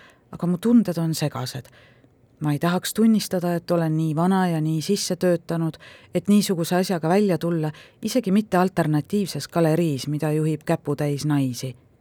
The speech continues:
Minu meelest on see ebausutav ja pahaendeline. Kõigepealt retrospektiiv,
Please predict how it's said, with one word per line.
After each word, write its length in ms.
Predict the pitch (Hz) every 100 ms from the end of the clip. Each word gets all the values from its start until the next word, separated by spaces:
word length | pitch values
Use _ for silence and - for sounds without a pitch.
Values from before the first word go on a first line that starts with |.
| _ _ _ _ _ _ _
Minu 180 | 233 240
meelest 340 | 202 190 - 170
on 120 | 156
see 160 | 175 208
ebausutav 680 | 135 127 143 139 - 139 131 - - _ -
ja 60 |
pahaendeline. 840 | 220 226 151 139 139 135 135 131 131 _ _ _ _ _ _ _ _ _ _
Kõigepealt 560 | 226 233 196 175 160 185
retrospektiiv, 1040 | 208 208 156 - - 139 - 226 214